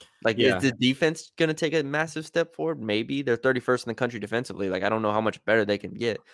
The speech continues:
Speaker 1: They're hundred forty-ninth in offense right now, Colin.
Speaker 2: Yeah, it's not
Speaker 1: One forty-nine.
Speaker 2: great. It's not great. Uh, I mean, against Boise, they shot, what, twenty-three percent from three? Four seventeen? Is that
Speaker 1: Yeah, and
Speaker 2: the
Speaker 1: I don't
Speaker 2: math on
Speaker 1: even
Speaker 2: that?
Speaker 1: think, like, like, they're hundred forty-ninth in offense.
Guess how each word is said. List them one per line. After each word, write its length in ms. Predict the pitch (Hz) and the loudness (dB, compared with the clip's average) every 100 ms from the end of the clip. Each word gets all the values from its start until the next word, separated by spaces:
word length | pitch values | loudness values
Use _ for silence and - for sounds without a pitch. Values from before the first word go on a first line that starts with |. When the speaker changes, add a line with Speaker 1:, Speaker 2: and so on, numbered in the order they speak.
| - _ - | -20 _ -4
Speaker 1:
They're 100 | 110 | -2
hundred 340 | 135 135 120 | 0 -2 -2
forty-ninth 480 | - 131 117 120 - | 0 0 2 0 0
in 80 | 101 | -2
offense 400 | 104 98 95 - | -2 -4 -12 -10
right 120 | 95 | -10
now, 240 | 92 104 _ _ | -10 -12 _ _
Colin. 320 | 98 98 101 _ _ _ _ _ _ _ _ - | -8 -8 -10 _ _ _ _ _ _ _ _ -4
Speaker 2:
Yeah, 160 | 117 | 0
it's 40 | 107 | 2
not 20 | |
Speaker 1:
One 140 | 131 135 | 0 -2
forty-nine. 340 | 127 120 107 104 | -4 -2 0 -2
Speaker 2:
great. 220 | 95 - _ _ | -4 -8 _ _
It's 120 | - | -8
not 200 | 117 90 | -4 -4
great. 300 | 101 85 - _ _ | -4 -10 -12 _ _
Uh, 140 | 98 101 | -2 0
I 100 | 101 | 0
mean, 140 | 110 | -2
against 300 | 104 107 104 | -4 -6 -6
Boise, 320 | 101 104 95 | -4 -4 -2
they 100 | 92 | -6
shot, 220 | 92 101 87 | -6 -6 -6
what, 120 | - | -8
twenty-three 760 | 107 98 98 98 92 101 98 | -8 -6 -6 -8 -10 -12 -10
percent 320 | 101 104 110 107 | -10 -10 -10 -10
from 100 | 104 | -10
three? 380 | 107 110 110 - _ _ | -8 -8 -10 -18 _ _
Four 160 | 107 | -10
seventeen? 480 | 98 101 92 107 104 | -6 -8 -6 -6 -6
Is 80 | 101 | -2
that 80 | 101 | 2
Speaker 1:
Yeah, 120 | 160 | 4
and 100 | 135 | 4
Speaker 2:
the 40 | |
Speaker 1:
I 80 | 135 | 2
don't 80 | 160 | 2
Speaker 2:
math 100 | 196 | 0
on 40 | |
Speaker 1:
even 60 | - | -2
Speaker 2:
that? 80 | 113 | -2
Speaker 1:
think, 140 | 156 - | -2 2
like, 320 | 135 110 - _ _ _ _ _ _ _ _ _ | 2 2 -12 _ _ _ _ _ _ _ _ _
like, 280 | 143 147 - | -6 -6 -2
they're 200 | 139 143 | 2 4
hundred 260 | 160 156 135 | 2 -2 0
forty-ninth 400 | 143 131 123 131 | 0 2 0 -2
in 80 | 104 | -4
offense. 480 | 104 - 143 151 | -4 -2 -6 -6